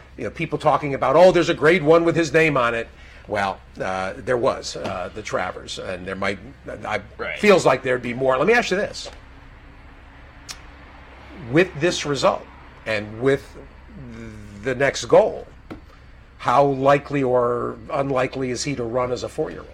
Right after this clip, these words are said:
Speaker 2: Oh, I, I think he'll run as a four-year-old.
Speaker 1: Good.
Speaker 2: Yeah.
Speaker 1: You,
Speaker 2: I,
Speaker 1: did
Speaker 2: I
Speaker 1: you,
Speaker 2: li-, I like to
Speaker 1: you
Speaker 2: run
Speaker 1: like
Speaker 2: as a
Speaker 1: to
Speaker 2: four-year-old.
Speaker 1: run him, yes.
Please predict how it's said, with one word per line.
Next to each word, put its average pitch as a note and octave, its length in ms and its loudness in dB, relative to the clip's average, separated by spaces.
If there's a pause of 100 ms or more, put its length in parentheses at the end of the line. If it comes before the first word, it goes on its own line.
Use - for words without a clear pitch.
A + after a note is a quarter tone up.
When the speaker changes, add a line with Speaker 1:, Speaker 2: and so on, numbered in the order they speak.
(280)
Speaker 2:
Oh, C#3 100 0
I, A#2 280 0
I - 20 -4
think B2 180 -8
he'll F2+ 120 -6
run D#2 200 -10
as - 80 -20
a - 40 -20
four-year-old. D2+ 340 -14 (160)
Speaker 1:
Good. C#4 200 -10 (140)
Speaker 2:
Yeah. - 120 -14 (180)
Speaker 1:
You, - 80 -4
Speaker 2:
I, - 60 2
Speaker 1:
did - 100 -4
Speaker 2:
I E3 140 4
Speaker 1:
you, C#3+ 100 4
Speaker 2:
li-, - 100 0
I F3 140 2
like D3+ 220 4
to E3 80 -6
Speaker 1:
you G#3 80 4
Speaker 2:
run G3+ 80 0
Speaker 1:
like G#3+ 200 8
Speaker 2:
as - 60 -2
a B2+ 40 4
Speaker 1:
to - 40 -
Speaker 2:
four-year-old. C#2+ 180 -6
Speaker 1:
run - 100 -12
him, - 60 -12
yes. - 460 -2